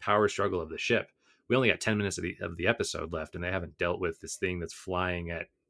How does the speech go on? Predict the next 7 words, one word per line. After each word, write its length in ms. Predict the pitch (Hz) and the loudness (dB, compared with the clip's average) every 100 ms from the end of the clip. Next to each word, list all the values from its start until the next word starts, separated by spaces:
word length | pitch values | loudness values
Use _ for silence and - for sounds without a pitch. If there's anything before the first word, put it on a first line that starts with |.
| _ | _
Earth 420 | 101 92 - - _ _ | 4 4 2 -14 _ _
and 240 | 87 82 76 | -12 -12 -10
friends. 480 | 92 82 80 76 - _ _ _ _ - - - _ _ - | -6 -6 -8 -14 -18 _ _ _ _ -20 -20 -20 _ _ -6
Um, 420 | 90 87 80 78 - - - _ _ _ _ - | -2 -2 -4 -8 -14 -18 -18 _ _ _ _ 8
but 520 | 196 143 - - - - - - _ _ - | 10 10 6 -2 -4 -12 -20 -20 _ _ -2
they 140 | 95 | -2
notice, 720 | 90 120 202 131 85 - - | 0 4 6 6 4 0 -6